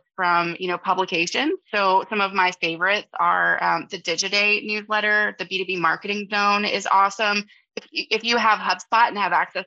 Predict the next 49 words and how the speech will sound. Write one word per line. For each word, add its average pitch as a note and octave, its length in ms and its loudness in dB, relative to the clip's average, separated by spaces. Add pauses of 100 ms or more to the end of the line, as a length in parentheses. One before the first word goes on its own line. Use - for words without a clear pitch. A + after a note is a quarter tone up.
to E3+ 60 -4
HubSpot F#3 440 -2
University, G3 720 -2 (220)
I'd G3+ 140 2
never G#3 200 2
taken G3 300 -4
any F#3 220 0
of F#3 100 -2
their F3+ 140 -4
courses F3+ 440 -4
before F3 240 -4
I F3 60 2
got E3+ 220 0
to - 80 -2
Growth F3 240 -6
Institute, G#3 480 -2
but G#3+ 100 2
I'm F#3+ 120 2
loving F3+ 540 2
a - 80 0
lot F3 220 2
of F3+ 120 -6
their F#3 120 -2
marketing, F3+ 640 -4
uh, E3 460 0
their F#3 100 0
marketing F3+ 540 -4
stuff. B3 300 2 (560)
Um, G#3 380 4 (280)
and C#4 100 0
really F4+ 280 2
just - 180 -4
kind A#3+ 180 0
of, A#3 120 -6
you G#3+ 100 -4
know, G3+ 100 -6
following B3 480 4
thought G3+ 280 2
leaders. E3 400 -6 (100)
Um, G3+ 240 0
I've G#3+ 140 0
even B3+ 180 -4
taken A3+ 280 -6
a G#3 80 -6
few G3+ 180 -10
courses G#3+ 520 -2
over F3 220 0
the F3 80 0
last E3 300 2